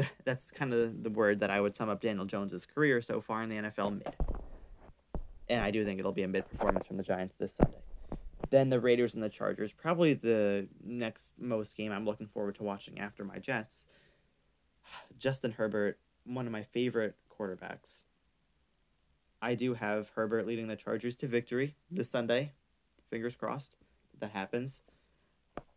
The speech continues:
Hey, I mean, the last, the way the regular season ended, the last game of the regular season last year, the Chargers and the Raiders, that crazy overtime game where if both teams tied,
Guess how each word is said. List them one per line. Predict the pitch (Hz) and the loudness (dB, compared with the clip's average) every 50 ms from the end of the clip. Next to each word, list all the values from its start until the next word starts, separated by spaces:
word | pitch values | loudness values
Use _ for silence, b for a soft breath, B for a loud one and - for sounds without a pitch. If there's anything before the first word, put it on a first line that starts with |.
| _ _ _ _ _ - | _ _ _ _ _ -14
Hey, | - - - 110 101 - | -8 -6 -4 -4 -2 -2
I | - 120 | -4 -4
mean, | 123 127 123 123 120 120 113 | -2 -2 -4 -4 -4 -6 -6
the | 120 123 | -4 -2
last, | 120 123 135 147 165 151 - - - - - _ _ _ _ _ _ _ _ - | -2 -2 -2 -2 -4 -8 -12 -16 -20 -20 -20 _ _ _ _ _ _ _ _ -6
the | 139 143 | -4 -2
way | 131 160 165 | 0 0 0
the | 156 147 | 0 0
regular | 135 131 127 131 123 | 0 0 0 -2 -2
season | 120 127 120 120 104 | -2 -4 -4 -4 -4
ended, | 98 107 104 98 98 98 98 95 _ _ _ _ | -4 -4 -4 -2 -2 -2 -4 -8 _ _ _ _
the | - 117 | -4 -2
last | 120 120 127 135 - | 0 0 -2 -4 -8
game | 117 113 110 | -8 -8 -6
of | 107 | -4
the | 107 | -4
regular | 98 98 95 95 95 95 | -4 -4 -4 -4 -6 -8
season | - - 104 98 - 92 92 95 98 - _ _ - | -6 -6 -6 -6 -6 -8 -14 -16 -18 -20 _ _ -10
last | 104 101 98 - - | -8 -8 -8 -8 -6
year, | 104 98 98 | -4 -4 -4
the | 95 | -4
Chargers | 95 - - 113 113 110 107 104 | -4 -4 -4 -4 -4 -4 -4 -6
and | 107 | -6
the | 104 | -4
Raiders, | 98 98 98 95 101 98 | -2 -2 -2 -2 -4 -4
that | - 104 101 - | -6 -8 -8 -6
crazy | - 139 139 143 135 123 120 - | -4 -2 0 0 -2 -2 -4 -4
overtime | 117 127 117 110 113 110 - 104 104 104 | -4 -4 -4 -4 -6 -6 -4 -6 -4 -4
game | 104 101 101 98 98 101 104 | -2 -2 -2 -2 -2 -2 -2
where | 104 98 95 98 - - - - - - - | -2 -2 -2 -2 -4 -6 -10 -10 -8 -2 2
if | - 165 156 - - _ - | 4 4 4 2 -2 _ 6
both | 143 143 156 143 - | 8 10 10 8 6
teams | - - 151 151 147 139 | 0 0 2 2 2 0
tied, | - - - 147 139 139 135 135 135 | -2 -6 -4 0 2 2 2 2 0